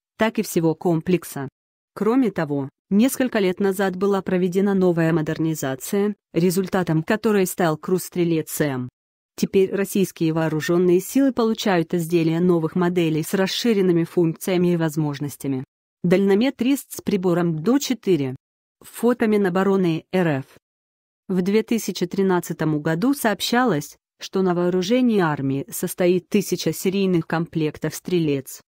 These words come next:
Насколько известно, в дальнейшем оао «Росавионика» и смежные предприятия продолжали выпуск такого оборудования,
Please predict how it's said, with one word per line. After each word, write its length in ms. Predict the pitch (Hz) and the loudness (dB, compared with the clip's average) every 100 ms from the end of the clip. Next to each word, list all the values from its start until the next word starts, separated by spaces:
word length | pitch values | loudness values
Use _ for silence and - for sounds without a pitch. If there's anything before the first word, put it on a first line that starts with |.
| _ _ _ | _ _ _
Насколько 640 | 185 175 - 220 196 170 165 | 0 0 2 0 2 0 -2
известно, 600 | 190 247 294 214 147 139 _ - | 0 -2 0 -2 -2 -4 _ -4
в 140 | 185 | 0
дальнейшем 600 | 190 196 190 175 - 160 - | 2 2 4 2 0 -2 0
оао 440 | 190 170 180 254 | 0 2 2 2
«Росавионика» 840 | 277 190 170 160 156 147 139 143 180 | 2 0 -2 0 0 0 -2 -2 -2
и 80 | 180 | -2
смежные 500 | - 180 160 175 170 | 0 0 2 0 0
предприятия 760 | 175 170 180 190 175 165 170 | -2 -6 -4 -2 -2 -2 -4
продолжали 640 | 165 170 180 185 233 285 240 | -2 0 0 0 0 2 2
выпуск 400 | 226 - 185 - | 2 -2 -6 -4
такого 420 | 185 - 170 160 | -4 -2 0 -2
оборудования, 800 | 165 185 180 170 156 156 139 | -2 0 0 0 -2 -2 -4